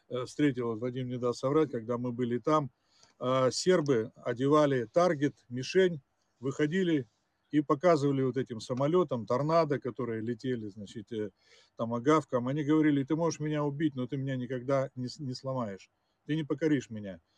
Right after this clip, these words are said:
И нас поражало, э, вот это мужество сербов,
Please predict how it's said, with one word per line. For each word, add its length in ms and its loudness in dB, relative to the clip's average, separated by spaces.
И 180 4
нас 240 2
поражало, 720 4
э, 240 -4
вот 180 -4
это 140 -4
мужество 480 -4
сербов, 480 -2